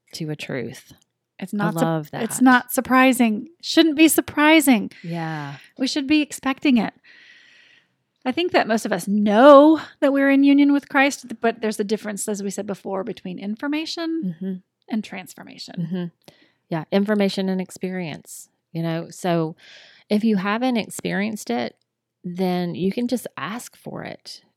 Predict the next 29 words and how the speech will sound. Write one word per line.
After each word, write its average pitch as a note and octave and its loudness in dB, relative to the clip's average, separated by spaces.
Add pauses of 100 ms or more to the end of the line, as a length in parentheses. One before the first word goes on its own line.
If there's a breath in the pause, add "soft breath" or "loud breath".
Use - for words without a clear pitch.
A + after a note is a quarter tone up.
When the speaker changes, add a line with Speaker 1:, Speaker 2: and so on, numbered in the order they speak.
(200)
Speaker 1:
You E3 -6
know, D#3+ -4
you E3+ 2
can A3 0
just, G#3 -4 (160)
you F#3+ -2
can G3+ -2
just F#3+ -6
say, F3+ -4
"Hey, G3 -4
God, F#3+ -4
I F3 -6
need G3 -4
you G3 -8
to F3 -6
make E3 -8
this - -8
real E3+ -4
to - -14
me." C#3+ -10
Then D#3+ -8
those G3+ -2
are C#4+ -2
prayers B3+ -4
he A#3 -2
wants G#3+ -4
to - -10
answer. D#3+ -8
Speaker 2:
Mm-hmm. G#3+ -6